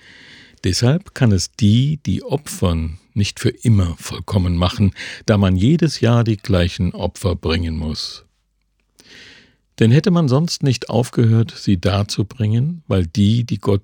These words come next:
dienen, keinerlei Bewusstsein von Sünden mehr haben, da sie ein für allemal gereinigt sind? Vielmehr geschieht dadurch jährlich eine Erinnerung an die Sünden.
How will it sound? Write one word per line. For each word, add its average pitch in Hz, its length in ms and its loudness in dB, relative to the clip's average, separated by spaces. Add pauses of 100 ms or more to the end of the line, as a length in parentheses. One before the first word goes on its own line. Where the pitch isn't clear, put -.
(120)
dienen, 117 460 2
keinerlei 110 680 0
Bewusstsein 107 800 2
von 101 240 2
Sünden 117 520 4
mehr 110 240 4
haben, 123 340 2 (260)
da 113 120 4
sie 107 140 4
ein 117 340 0
für - 260 -2
allemal 110 420 2
gereinigt 104 580 0
sind? 151 360 -4 (1080)
Vielmehr 117 720 4
geschieht 90 460 -2
dadurch 95 500 0
jährlich 95 560 2
eine 92 340 -4
Erinnerung 90 880 0 (100)
an 90 200 -6
die 85 80 -4
Sünden. 82 560 -6